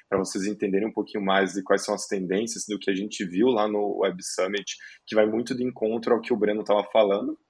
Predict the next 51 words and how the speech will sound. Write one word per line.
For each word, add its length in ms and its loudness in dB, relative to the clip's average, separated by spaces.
E 320 6
a 60 4
partir 340 2
disso 280 -4
eu 180 -6
teria 240 2
um, 260 -6
um 100 -2
milhão 220 2
de 80 2
perguntas, 680 -2
mas 200 -4
como 220 -6
a 60 -4
gente 560 -4
tá 120 2
com 120 -10
o 40 -12
tempo 240 -6
um 40 -10
pouco 280 -6
reduzido, 540 -2
eu 40 -4
vou 160 -2
fazer 200 -2
uma 220 -2
só. 280 -4
E 140 4
vocês 400 6
não 160 2
conseguem 500 2
ver 120 6
o 100 4
fundo 420 -2
do 140 -2
Breno, 480 2
né? 220 2
Mas 240 2
ele 140 0
tem 100 0
algumas 320 0
coisas 340 -2
interessantes 600 -2
que 80 -4
a 60 -2
gente 200 -6
consegue 480 0
ver 200 0
aqui 180 -14
pela 220 -2
câmera. 480 2